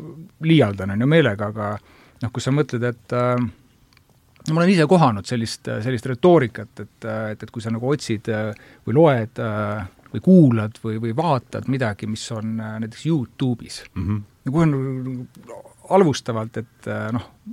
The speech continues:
Speaker 1: mõttetu.
Speaker 2: Aha.
Speaker 1: Ja siis mõtledki, et aga, aga
Speaker 2: Ah,
Speaker 1: see on
Speaker 2: niimoodi,
Speaker 1: ju,
Speaker 2: jah.
Speaker 1: see, jaa, jaa, jaa.
Speaker 2: Mhm, väga
Speaker 1: Ja,
Speaker 2: huvitav.
Speaker 1: ja see
Speaker 2: Ma
Speaker 1: on
Speaker 2: ise
Speaker 1: ju
Speaker 2: isiklikult, ai, võib-olla küll, jah,
Speaker 1: Täitsa
Speaker 2: ikka.
Speaker 1: isi-, isiklikult olen, olen, olen nagu
Speaker 2: Jah.
Speaker 1: kohanud sellist, et,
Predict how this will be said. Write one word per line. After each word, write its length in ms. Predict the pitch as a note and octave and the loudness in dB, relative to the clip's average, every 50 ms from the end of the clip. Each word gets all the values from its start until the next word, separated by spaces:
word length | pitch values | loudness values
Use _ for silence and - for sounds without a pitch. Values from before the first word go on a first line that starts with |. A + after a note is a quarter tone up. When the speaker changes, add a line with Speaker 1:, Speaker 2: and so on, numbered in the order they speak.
| D#4 C4 | -6 0
Speaker 1:
mõttetu. 260 | E3 D3+ - - G2 | 0 0 0 -2 -8
Speaker 2:
Aha. 240 | D#2 D2+ F#2+ F#2+ - _ _ _ _ _ _ _ _ - _ _ _ _ _ _ _ _ _ - A3+ - _ _ _ _ _ _ _ - - - | -6 -4 -4 -6 -6 _ _ _ _ _ _ _ _ -20 _ _ _ _ _ _ _ _ _ -16 -16 -16 _ _ _ _ _ _ _ -20 -16 -10
Speaker 1:
Ja 100 | B2 A2 | -10 -8
siis 140 | - - - G3 | -8 -6 -4 -4
mõtledki, 340 | G#3+ - - C#3 - - C3+ | -4 -4 -6 -12 -8 -6 -8
et 160 | A#2+ - - | -8 -6 -6
aga, 220 | C3+ A#2+ C3+ C3 B2+ - _ _ _ _ _ _ _ _ _ - | -4 -2 -2 -4 -4 -4 _ _ _ _ _ _ _ _ _ -12
aga 260 | - B2 B2 B2 - B2+ | -8 -6 -6 -4 -4 -4
Speaker 2:
Ah, 20 | |
Speaker 1:
see 140 | - - F3 F3+ | -2 0 2 2
on 60 | E3 | 4
Speaker 2:
niimoodi, 320 | A#2+ A2+ C3+ C3 - E2 | 4 2 2 0 -2 -4
Speaker 1:
ju, 140 | D#2+ D#2+ E2 | -6 -6 -8
Speaker 2:
jah. 20 | |
Speaker 1:
see, 280 | - - - - - C3+ | -8 -10 -14 -12 -6 -2
jaa, 120 | D#3 F#3 F#3+ | 0 2 4
jaa, 120 | E3+ D3 B2+ | 4 4 4
jaa. 140 | A2 G#2 F#2+ | 2 0 -4
Speaker 2:
Mhm, 220 | - E2 G2 G#2 F2+ D2 D#2+ | -4 -4 -4 -4 -4 -4 -6
väga 60 | F#2+ | -6
Speaker 1:
Ja, 60 | G2 | -4
Speaker 2:
huvitav. 300 | G#2+ G2+ B2 B2+ B2+ B2 | -2 -2 -2 -2 -2 -4
Speaker 1:
ja 60 | D3 B2 | -4 -2
see 140 | C#3+ F3+ | 0 2
Speaker 2:
Ma 60 | F#3+ - | 2 2
Speaker 1:
on 40 | - | 2
Speaker 2:
ise 100 | D3+ D3+ | 2 0
Speaker 1:
ju 60 | - | -2
Speaker 2:
isiklikult, 420 | C#3 C#3 B2 - G2+ - F#2+ - G2 - | -2 -4 -4 -6 -6 -10 -8 -8 -8 -6
ai, 160 | - A#2+ C#3 | -4 -4 -4
võib-olla 300 | C#3+ E3+ E3+ D#3 E3+ F3 | -4 -6 -6 -4 -4 -2
küll, 180 | G3 A3 F3 A#2+ | -2 -2 -2 -2
jah, 120 | A#2 B2+ A#2 | -4 -4 -2
Speaker 1:
Täitsa 260 | A3+ A3+ - A3 G#3+ | -2 0 2 4 2
Speaker 2:
ikka. 140 | G#3+ F#3 F#3+ | 4 4 2
Speaker 1:
isi-, 160 | F3+ D3+ E3 E3 | 2 2 0 -2
isiklikult 480 | D3+ C#3+ - - C3 A#2+ - A#2 - - | -2 -2 -2 -4 -6 -6 -6 -6 -2 -2
olen, 220 | B2 B2 A#2+ A#2+ B2 | 0 0 0 0 0
olen, 320 | B2 B2 B2+ B2 A#2+ A#2+ | 0 0 0 0 -2 -2
olen 260 | B2 B2 B2 B2+ B2+ | -2 -4 -4 -2 -2
nagu 140 | C3+ C3 B2 F#2 | -2 -2 0 2
Speaker 2:
Jah. 160 | F#2 G#2 A#2 | 2 4 4
Speaker 1:
kohanud 240 | B2 A#2 A2+ A2 G#2+ | 4 4 2 -2 -4
sellist, 480 | - - A#2 A2+ A2+ - - - - - | -4 -6 -6 -6 -6 -8 -10 -14 -10 -8
et, 380 | A2 A2+ - _ _ - A#2+ | -8 -10 -10 _ _ -12 -10